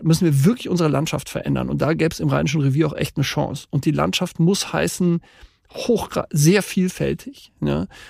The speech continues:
Und viele Heckenlandschaften, Bäume und so. Weil in dem Moment, wo du das dazwischen pflanzt, hast du halt nicht mehr diesen Windverlust. Und gleichzeitig hat ein Baum und ein Gebüsch, ja, hat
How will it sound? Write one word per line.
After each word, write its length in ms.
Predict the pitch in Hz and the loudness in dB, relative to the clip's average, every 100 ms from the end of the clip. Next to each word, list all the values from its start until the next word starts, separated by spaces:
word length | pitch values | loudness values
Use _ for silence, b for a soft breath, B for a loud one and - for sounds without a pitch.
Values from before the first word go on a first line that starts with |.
| B | B
Und 320 | - 156 - _ _ _ - | 2 2 0 _ _ _ -20
viele 760 | - - 226 214 180 170 165 | -4 2 4 4 4 4 0
Heckenlandschaften, 1080 | - 185 - 160 147 147 - 151 - 156 147 | -2 -4 0 2 2 -2 -2 -4 -4 0 0
Bäume 520 | 143 151 160 151 143 | 2 2 2 0 0
und 160 | - 139 | -2 -6
so. 260 | 135 - - | -6 -8 -6
Weil 200 | 147 147 | 0 2
in 120 | 165 165 | 2 2
dem 160 | 220 | 2
Moment, 460 | 277 208 180 208 - B B B B | 2 2 2 0 -6 B B B B
wo 180 | 151 170 | 2 4
du 280 | 170 175 - _ | 4 2 -2 _
das 300 | - - 151 | -10 -2 -2
dazwischen 480 | - 147 - 247 196 | 0 -2 -2 -2 -2
pflanzt, 400 | - 160 190 - | 0 0 0 -2
hast 180 | 165 - | -4 -2
du 80 | 147 | 0
halt 160 | 156 | 0
nicht 160 | 180 - | -2 -2
mehr 80 | 160 | -2
diesen 300 | 151 156 151 | 0 0 2
Windverlust. 1200 | 190 - - _ _ _ - 131 123 127 - - _ - | 0 -2 -12 _ _ _ -2 -2 0 -6 -12 -18 _ -2
Und 160 | 151 | 0
gleichzeitig 680 | 160 196 233 - 156 196 - B B | 2 2 0 0 0 -2 -8 B B
hat 200 | - - | -4 0
ein 140 | 160 | 2
Baum 520 | 147 139 165 190 202 - b b _ | 4 4 4 4 0 -4 b b _
und 220 | 160 175 | 0 2
ein 100 | 156 | 2
Gebüsch, 540 | 147 127 190 233 - - b b b - | 4 4 4 4 -2 -6 b b b 0
ja, 300 | 139 160 - - | 2 2 -2 -2
hat 320 | 160 - | -2 -2